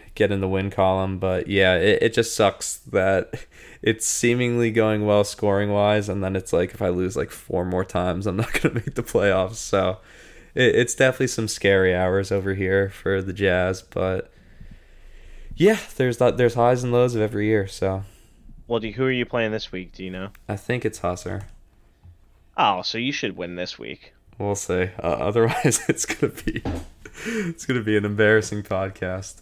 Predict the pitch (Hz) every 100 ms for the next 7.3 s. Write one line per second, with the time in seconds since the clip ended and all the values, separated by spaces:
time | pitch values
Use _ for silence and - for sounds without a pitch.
0 | - 95 95 - _ - - - - -
1 | - - - - 104 95 131 120 98 92
2 | 87 90 87 87 - 87 90 90 90 92
3 | 95 - - - - - - 170 - -
4 | 131 127 101 98 85 - - 117 120 120
5 | 117 110 98 - - - - _ _ -
6 | _ - 104 101 98 98 123 143 156 139
7 | 120 101 -